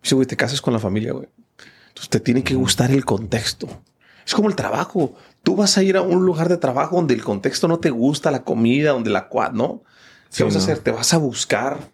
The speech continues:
Speaker 1: otro trabajo más cercano de tu casa. Tienes que buscar algo, ver todas las, las posibilidades, ¿no? ¿Cómo?
Speaker 2: A ver, espérate, yo tengo una
Speaker 1: Ahí te
Speaker 2: pregunta
Speaker 1: va,
Speaker 2: aquí.
Speaker 1: ahí te va. Algo que me dijeron que se me hace bien interesante. Como tú ves a tu suegra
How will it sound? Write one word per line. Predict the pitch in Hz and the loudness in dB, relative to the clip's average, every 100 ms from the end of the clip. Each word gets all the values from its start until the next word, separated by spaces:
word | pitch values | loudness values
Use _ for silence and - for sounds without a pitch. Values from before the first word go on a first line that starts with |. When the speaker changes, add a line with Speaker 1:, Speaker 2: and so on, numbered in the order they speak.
| _ _ _ _ | _ _ _ _
Speaker 1:
otro | 120 123 160 | -2 0 0
trabajo | 117 139 143 | 0 0 -2
más | 131 | -4
cercano | 131 131 131 139 | -2 -2 0 0
de | 139 | -2
tu | - | -4
casa. | - 131 - | -6 -4 -2
Tienes | - 135 - | 0 0 0
que | 196 | -4
buscar | 208 - 180 180 | -6 -2 -2 0
algo, | 175 220 226 180 - - - - | -2 0 0 -2 -8 -20 -14 -2
ver | 120 123 | 0 0
todas | - 165 190 | 0 0 2
las, | 196 160 131 - - _ _ _ _ _ | 2 2 0 -2 -12 _ _ _ _ _
las | 113 117 | -2 -2
posibilidades, | - 117 117 117 107 101 104 98 160 151 160 | -2 0 0 -2 -4 -4 0 -2 0 -4 -4
¿no? | 185 | -4
¿Cómo? | - 117 156 156 127 113 - | 0 0 2 2 0 -2 -4
Speaker 2:
A | 107 | -2
ver, | 101 | 0
espérate, | 107 101 104 | 2 2 2
yo | 110 | 2
tengo | 127 127 | 2 2
una | 127 | 2
Speaker 1:
Ahí | |
te | 110 | 2
Speaker 2:
pregunta | 104 190 | 2 2
Speaker 1:
va, | 180 | 2
Speaker 2:
aquí. | 135 | 0
Speaker 1:
ahí | |
te | 135 | 0
va. | 170 | 0
Algo | - 185 214 | 0 -2 0
que | 185 | 0
me | 147 | 0
dijeron | 110 - 175 | 2 0 0
que | |
se | 151 | -2
me | 143 | -2
hace | |
bien | 165 170 | 0 0
interesante. | 160 120 127 123 - - - - - - - - _ - | 0 0 0 -2 -8 -10 -20 -20 -20 -20 -20 -20 _ -2
Como | 135 131 | 0 0
tú | - 208 | 0 2
ves | 262 262 | 2 0
a | |
tu | - | -4
suegra | 160 240 220 131 - | -2 0 0 -4 -10